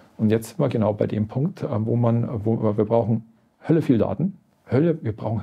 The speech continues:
Hölle breite Informationen einfach über den Patienten. Und wir brauchen natürlich auch Algorithmen, mit die, die mit solchen Daten umgehen können. Und das mag jetzt vielleicht eben ein Grund sein, warum gerade das Thema Kausalität oder Causal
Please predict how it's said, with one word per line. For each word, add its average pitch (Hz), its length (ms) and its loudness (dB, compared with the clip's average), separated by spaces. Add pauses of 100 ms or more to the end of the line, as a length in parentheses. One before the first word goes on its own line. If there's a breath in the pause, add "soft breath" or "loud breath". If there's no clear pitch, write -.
(140)
Hölle 202 180 2
breite 156 400 -4
Informationen 117 720 -2
einfach 95 260 -6
über 104 120 -4
den 107 140 -4
Patienten. 107 580 -4 (600 loud breath)
Und 110 200 2
wir 113 60 4
brauchen 110 440 2
natürlich 185 380 -2
auch - 180 -6
Algorithmen, 104 540 -2
mit 131 160 -2
die, 123 140 0
die - 180 -2
mit 117 140 0
solchen 101 240 0
Daten 95 240 -4
umgehen 104 400 2
können. 95 500 -8
Und 113 160 -2 (600 soft breath)
das 135 180 0
mag 175 160 2
jetzt 156 160 -6
vielleicht 135 180 -2
eben 131 220 0
ein 117 140 -2
Grund 165 240 0
sein, 120 240 -2
warum 131 320 0
gerade 151 340 0
das 170 180 -2
Thema 139 280 -2
Kausalität 113 640 -2
oder 117 120 0
Causal 127 380 -2